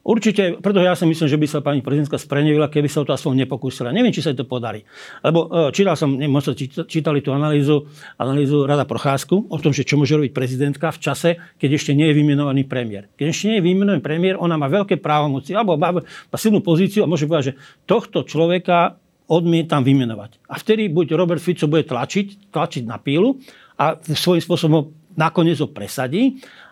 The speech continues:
ale, ale, e, ja myslím, že by, že toto by pani prezidentka mala urobiť, však, a uvidím, ako zareaguje, ako zareaguje Robert Fico, ako zareaguje Peter Pellegrini, pretože Pe-, Peter Pellegrini tiež je vážny hráč a by mohol povedať, že:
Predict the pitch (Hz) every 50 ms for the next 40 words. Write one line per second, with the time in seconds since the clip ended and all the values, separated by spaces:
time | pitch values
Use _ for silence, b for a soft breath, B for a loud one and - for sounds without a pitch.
0 | B - 139 165 175 180 - - - 160 160 170 175 175 190 170 _ - 254 180
1 | 156 156 156 160 175 - _ _ _ _ _ - - 151 151 160 175 185 185 -
2 | 196 160 131 165 160 156 156 160 190 202 - - _ - - 226 117 147 147 147
3 | - - 196 196 - 180 165 170 160 170 160 143 165 165 170 165 - 160 143 151
4 | 160 175 - - 143 143 143 156 151 175 196 196 - b b b b b b b
5 | b - - 165 165 _ _ _ _ _ - 151 135 - - _ _ - 185 196
6 | 202 175 156 147 147 147 147 120 151 151 156 156 147 147 151 151 147 165 151 151
7 | 143 - 151 123 147 147 147 147 139 147 139 131 127 127 - 131 143 151 165 143
8 | - 160 - - 151 147 - 147 165 165 170 170 151 - 175 - 196 180 - 247
9 | 277 226 202 170 131 127 - 147 143 - 156 147 147 165 175 190 190 _ - 180
10 | 135 175 156 - 175 175 160 160 175 160 - 285 302 233 214 147 151 147 147 127
11 | 139 127 110 127 127 131 127 - - B B B B B B 120 147 165 170 175
12 | 151 170 160 151 156 151 127 117 131